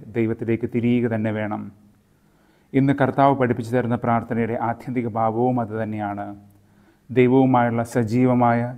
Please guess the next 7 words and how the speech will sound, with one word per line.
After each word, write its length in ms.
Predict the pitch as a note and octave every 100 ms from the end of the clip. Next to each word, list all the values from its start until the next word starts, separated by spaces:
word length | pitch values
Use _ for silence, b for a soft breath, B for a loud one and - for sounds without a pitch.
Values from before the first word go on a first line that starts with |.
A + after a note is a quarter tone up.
| A#2
ജീവദായകമായ 840 | A2+ C3 B2+ A#2 A2+ A2+ A2+ A2+
ബന്ധത്തിൽ 460 | A2 A2 A2 A#2+ A2+
നിന്നാണ് 460 | A#2 A2+ A2+ A2+ A2+ b b b B2+
ആ 100 | B2+
പ്രാർത്ഥന 580 | - A#2 A2+ A#2+ A#2+ C3
ഉടലാർന്നത് 560 | B2+ A#2+ A#2+ A#2 A#2 G#2
പോലും. 460 | G2+ G2+ G2+ G2+